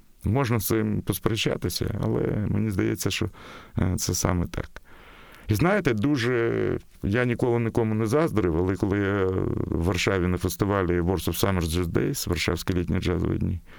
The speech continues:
і виходить, е, мій гарний друг Маріуш Адамік, директор цього фестивалю, і дуже піднесено каже, е, генеральний партнер і спонсор фестивалю —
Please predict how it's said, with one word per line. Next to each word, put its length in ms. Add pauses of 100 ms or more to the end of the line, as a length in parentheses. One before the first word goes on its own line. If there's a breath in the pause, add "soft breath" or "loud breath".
(200 loud breath)
і 140
виходить, 640
е, 160 (960)
мій 340
гарний 320
друг 400 (300 loud breath)
Маріуш 440
Адамік, 420
директор 400
цього 160
фестивалю, 580 (460 loud breath)
і 220
дуже 280
піднесено 560
каже, 380 (220)
е, 380 (400 loud breath)
генеральний 600
партнер 420
і 40
спонсор 420
фестивалю — 600